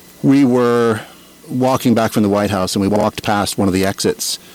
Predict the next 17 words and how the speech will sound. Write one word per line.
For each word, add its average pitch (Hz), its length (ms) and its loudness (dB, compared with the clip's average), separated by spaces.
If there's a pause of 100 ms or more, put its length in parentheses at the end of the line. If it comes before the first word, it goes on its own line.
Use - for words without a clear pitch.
(120)
from 101 240 0
the 92 180 0
South 98 340 -2
Lawn 95 380 -2 (320)
and 98 180 0
the 90 60 0
crowd 107 380 -2
was 92 100 -4
kind 101 140 -4
of 92 60 -4
streaming 101 600 0
out. - 240 -6
And 98 100 -2
we 120 120 2
all 147 160 0
saw 104 280 -2
the 73 220 -8